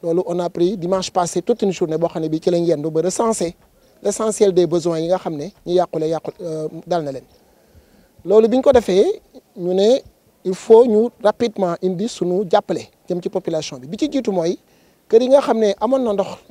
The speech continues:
ndox mi taa fa bañ fa jógee, ñu fexe ko pomper. Donc avec le secours des sapeurs-pompiers et du préfet de Mbour, bi ñuy remercier,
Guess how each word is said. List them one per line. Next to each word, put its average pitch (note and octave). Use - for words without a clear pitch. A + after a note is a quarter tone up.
ndox G3
mi G#3
taa G#3+
fa F#3+
bañ F3+
fa F3+
jógee, E3+
ñu E3
fexe F#3+
ko G3+
pomper. F#3+
Donc F3
avec G3
le G3+
secours G#3
des F#3
sapeurs-pompiers F3+
et F#3
du F#3
préfet G#3+
de F#3
Mbour, F3
bi F3
ñuy F3
remercier, F3